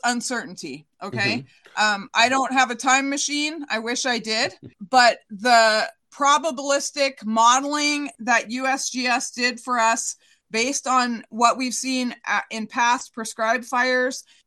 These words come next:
Speaker 1: indicates that there is a high likelihood that these areas that have pretty low natural regeneration would not be sequoia forest, that they
Speaker 2: Mm-hmm.
Speaker 1: would become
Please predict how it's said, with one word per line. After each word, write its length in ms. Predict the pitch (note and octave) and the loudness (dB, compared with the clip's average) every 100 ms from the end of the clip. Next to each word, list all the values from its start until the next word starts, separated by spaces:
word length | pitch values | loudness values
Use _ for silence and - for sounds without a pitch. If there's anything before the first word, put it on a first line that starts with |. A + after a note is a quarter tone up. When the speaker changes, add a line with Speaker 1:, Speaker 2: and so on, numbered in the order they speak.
| _ | _
Speaker 1:
indicates 840 | B3+ C#4 C4+ C4 C4 B3 A#3 - - | -4 -4 -4 -4 -2 -2 -2 -8 -6
that 300 | G3+ A3+ F#3+ | 0 0 0
there 340 | A#3 A#3 A#3+ - | -4 -2 -2 -4
is 260 | A3+ G#3+ | -4 -4
a 60 | G#3+ | -6
high 440 | - C4 C4+ C#4+ | -2 2 4 4
likelihood 840 | C#4 B3 B3+ B3+ B3 B3+ C4+ C#4+ C#4+ D4+ _ _ _ | 2 2 0 -4 -4 -2 0 0 -2 -8 _ _ _
that 180 | A#3 A3+ | 0 0
these 240 | B3+ B3 G#3+ | 0 -4 -4
areas 600 | A3+ B3 C4 C4+ C4+ - | -4 0 0 0 -2 -2
that 200 | G3+ G3+ | -4 0
have 440 | A#3 A#3 A3+ G#3+ - _ | 2 4 2 -2 -20 _
pretty 280 | - C4+ B3+ | -8 -6 -4
low 560 | A#3 A3 A#3+ B3+ B3+ B3 - | 0 4 4 4 4 0 -4
natural 520 | A#3 A#3 B3 C4 B3+ | 0 2 2 -2 -2
regeneration 960 | C4 A#3+ B3+ B3+ A#3+ B3 - B3+ B3 B3+ _ | -2 -4 -2 -2 -2 -2 -4 -4 -4 -6 _
would 200 | G#3 A3 A3+ | -8 -4 0
not 360 | A#3 B3 - | 2 2 0
be 200 | G3+ A#3 | -8 -6
sequoia 500 | - G#3 G#3+ G3+ F#3+ | -6 -10 -4 -2 -2
forest, 640 | F#3 E3+ C#3 G#2+ - - _ - | -2 -8 -8 -8 -10 -14 _ -6
that 200 | F#3+ G3 | -6 -4
they 220 | A3 A3+ | -2 -2
Speaker 2:
Mm-hmm. 100 | A3 | -4
Speaker 1:
would 220 | G#3 F3+ | -8 -8
become 720 | G#3 F#3+ - B3 A#3 B3 B3+ | -12 -14 -10 -4 -2 0 -4